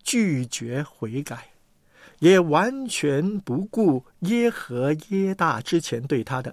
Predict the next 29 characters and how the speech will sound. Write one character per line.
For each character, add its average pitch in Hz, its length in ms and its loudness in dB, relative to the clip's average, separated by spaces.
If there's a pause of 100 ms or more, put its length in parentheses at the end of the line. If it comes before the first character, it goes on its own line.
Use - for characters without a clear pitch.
恩 135 220 -2
情。 135 300 -8 (1300)
撒 151 240 2
迦 143 220 2
利 147 200 -6
亚 131 380 0
临 190 260 0
死 139 220 2
的 139 140 2
时 160 120 0
候 175 140 6
就 160 160 2
祷 110 180 -2
告 127 220 0
说 147 260 -2 (280)
：“愿 156 520 4
耶 214 280 0
和 143 280 -2
华 127 540 0
鉴 135 480 0
察 117 460 -12
深 117 460 -6
渊 113 200 -6 (100)
啊。” - 60 -20 (1500)
另 202 360 4
一 214 140 0
人 120 280 0
受 123 220 -2
害， - 240 -12